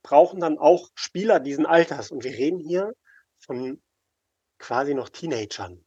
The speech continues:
ne? Ich würd mal sagen, bis fünfundzwanzig bist ja als Mann immer noch irgendwie Teenager und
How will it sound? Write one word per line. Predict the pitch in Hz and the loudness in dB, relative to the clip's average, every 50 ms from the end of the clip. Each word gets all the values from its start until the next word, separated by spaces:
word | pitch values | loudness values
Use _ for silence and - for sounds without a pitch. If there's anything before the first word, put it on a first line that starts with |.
| _ _ | _ _
ne? | 127 139 165 180 170 151 131 | -8 -6 -4 -4 -4 -6 -6
Ich | 120 - - | -10 -8 -10
würd | 139 | -8
mal | 139 127 120 | -6 -4 -2
sagen, | 120 127 135 139 | -2 -2 -2 -2
bis | 131 - - | -6 -10 -6
fünfundzwanzig | - 156 143 123 113 - 143 147 151 147 139 - _ | -4 -4 -4 -4 -4 -4 -4 -4 -4 -6 -10 -12 _
bist | - 131 - - | -12 -10 -6 -4
ja | 131 127 120 123 - | -2 -2 -2 -2 -4
als | - 131 - - | -6 -8 -8 -4
Mann | 135 127 143 151 | -2 -2 -2 0
immer | 151 156 151 127 | 0 0 0 0
noch | 110 101 - | -2 -4 -6
irgendwie | - 127 117 107 113 104 | -8 -12 -10 -10 -12 -14
Teenager | - - 131 120 123 123 123 117 - 143 135 143 143 | -10 -8 -8 -6 -4 -4 -6 -4 -4 -2 0 0 -2
und | 139 123 123 135 | -2 -4 -8 -8